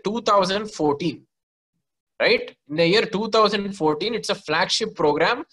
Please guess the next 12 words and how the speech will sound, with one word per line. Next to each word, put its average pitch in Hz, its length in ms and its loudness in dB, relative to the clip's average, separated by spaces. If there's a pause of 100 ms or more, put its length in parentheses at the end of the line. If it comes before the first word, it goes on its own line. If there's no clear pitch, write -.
(280)
and 175 240 -2
twenty 240 480 0
thousand 240 500 4
crores 220 680 2 (280)
for 175 200 2
five 214 400 2
years 214 560 2 (500)
is 180 220 -4
planned 196 580 0
under 175 300 2
this 175 240 -4
scheme. 110 320 -12